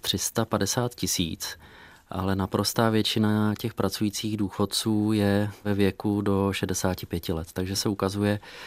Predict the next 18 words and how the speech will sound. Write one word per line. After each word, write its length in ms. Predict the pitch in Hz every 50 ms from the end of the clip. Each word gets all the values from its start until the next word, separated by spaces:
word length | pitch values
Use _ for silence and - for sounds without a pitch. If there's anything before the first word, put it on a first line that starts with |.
| - - -
eh, 300 | 92 95 95 95 95 95
že 100 | 95 98
ti 200 | 95 - - 104
lidé 260 | 98 101 101 101 98 98
přesluhují 840 | - - 92 - - - 110 104 95 98 104 104 104 101 101 98 98 - - - - - - - - -
nejčastěji 760 | 92 87 92 95 - 107 98 - - - 101 95 95 95
tak 240 | 92 98 92 - -
rok, 220 | 101 101 101 - 101
dva 340 | 92 82 85 80 80 82 - 139 135 -
a 300 | - 98 104 104 101 98
potom 640 | - - 92 - - 101 98 98 98 98 95 92 90
se 140 | - - 95
z 60 | -
toho 240 | - 104 95 107 101
trhu 320 | - 95 92 95 95 92
práce 400 | - - 95 90 87 - - 98
ztrácejí. 600 | - - - 87 82 82 - - 87 85 87 - - - - - - - - -
Takže 300 | 104 101 98 95 92 92